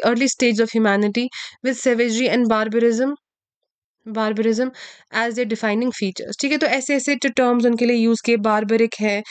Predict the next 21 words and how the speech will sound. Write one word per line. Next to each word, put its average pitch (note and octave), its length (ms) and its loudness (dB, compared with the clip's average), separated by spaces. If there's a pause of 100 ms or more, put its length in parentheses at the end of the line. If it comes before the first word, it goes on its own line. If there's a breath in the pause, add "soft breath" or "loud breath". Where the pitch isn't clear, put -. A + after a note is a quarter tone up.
(280 loud breath)
वो A3+ 60 -6
सेवेजरी, A3 540 0
जो A#3 100 0
बिल्कुल D4 440 2
ही C#4+ 140 2
प्रिमिटिव A#3+ 460 2
लोग G#3 340 2
हैं G3+ 80 0
ना, C#4+ 100 -2
जिनको B3 440 0
रहने A3 280 2
का A3+ 60 2
अभी A3 140 0
तक A3+ 140 0
कोई C4 100 -2
सलीका, A3 380 2
उन्हें A3+ 180 2
ढंग A3 220 2
नहीं G#3+ 220 2
सीखा G3 300 -2
है, G3+ 100 -8